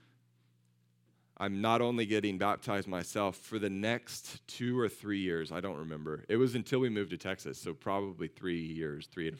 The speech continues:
three and a half years. I would get words of knowledge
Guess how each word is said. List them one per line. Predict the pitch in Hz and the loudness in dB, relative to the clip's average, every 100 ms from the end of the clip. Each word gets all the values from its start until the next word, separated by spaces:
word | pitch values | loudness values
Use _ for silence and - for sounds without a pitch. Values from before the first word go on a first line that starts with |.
| - | -16
three | - 85 | -6 -4
and | 80 | -4
a | |
half | 78 76 | -6 -6
years. | 73 69 - - - - - - _ - | -6 -6 -10 -20 -20 -20 -20 -20 _ 0
I | 98 | 4
would | 113 127 127 | 6 4 4
get | 107 101 - - | 2 2 0 -4
words | 98 95 98 | -2 -2 -2
of | 104 | -4
knowledge | 98 90 85 82 - | 0 2 2 0 -4